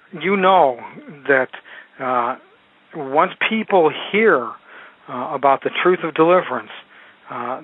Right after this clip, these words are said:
the devil sometimes comes to distract. And we pray right now, Father, in Jesus' name, that he won't do that, that he can't do that.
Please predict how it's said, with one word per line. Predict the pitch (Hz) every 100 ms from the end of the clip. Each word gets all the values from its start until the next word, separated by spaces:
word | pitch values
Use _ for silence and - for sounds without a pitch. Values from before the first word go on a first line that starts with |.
| 135
the |
devil | 123 143 165 175
sometimes | 175 170 - 160 151 143 - - - - _ _ -
comes | 160 156 - -
to | 147
distract. | 135 127 - - 160 127 95 - - - - - -
And | 151 127 123 127
we | 139
pray | 131 - 156
right | 147 147 151
now, | 147 143 -
Father, | 143 147 147
in |
Jesus' | 139 143 143 139
name, | 139 143 170 185 - - - 151
that | 160
he | 185
won't | 185 247
do | 196 135
that, | 123 113 - _
that | -
he | 139 - -
can't | 185 165
do | 139 123
that. | 120